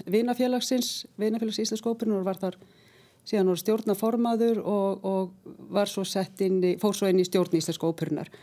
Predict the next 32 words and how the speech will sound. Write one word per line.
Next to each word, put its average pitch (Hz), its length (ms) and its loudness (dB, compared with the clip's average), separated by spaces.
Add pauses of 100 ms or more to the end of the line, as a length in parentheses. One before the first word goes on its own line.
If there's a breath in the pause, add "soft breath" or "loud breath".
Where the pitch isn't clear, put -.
(1300 loud breath)
Eh, 180 240 6
var 180 180 2
þar 180 460 2
í 180 160 4
einhver 160 260 -4
ár 220 300 2 (160)
og 185 320 2 (240)
er 208 160 4
svo - 240 -2
aftur 330 400 2
komin 156 240 0
í - 20 -6
stjórn 170 300 0
Íslensku 165 320 -2
óperunnar 160 300 2
nýlega. 165 500 2 (320)
<laughs> - 500 -6
Nú 185 140 4
endurtekur 190 560 0
sig 180 160 0
alltaf 160 300 -4
allt. - 260 -10
En 180 160 4
í, 185 140 4 (420 loud breath)
já, 151 240 2
ég 190 80 2
held 214 160 2
að 214 140 2
þetta 233 180 -2
er 226 80 -2
svona, 214 240 2
jú, 226 220 4